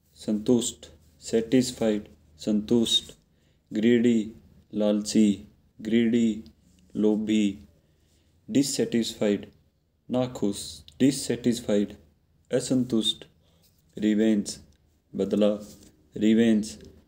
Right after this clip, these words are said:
प्रतिकार लेना, रिवेंज, प्रतिशोध, टफ, कठिन, टफ, मुश्किल, कॉस्ट, दाम, कॉस्ट, लागत, स्टिल,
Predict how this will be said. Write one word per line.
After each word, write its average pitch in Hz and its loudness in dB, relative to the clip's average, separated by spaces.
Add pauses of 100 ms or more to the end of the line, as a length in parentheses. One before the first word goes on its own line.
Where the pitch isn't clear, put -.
(920)
प्रतिकार 110 0
लेना, 101 4 (160)
रिवेंज, 107 2 (540)
प्रतिशोध, - -2 (880)
टफ, 107 0 (320)
कठिन, 110 0 (500)
टफ, 110 -2 (360)
मुश्किल, 110 2 (880)
कॉस्ट, - -2 (340)
दाम, 104 2 (520)
कॉस्ट, 107 -4 (360)
लागत, 104 -2 (540)
स्टिल, 127 -2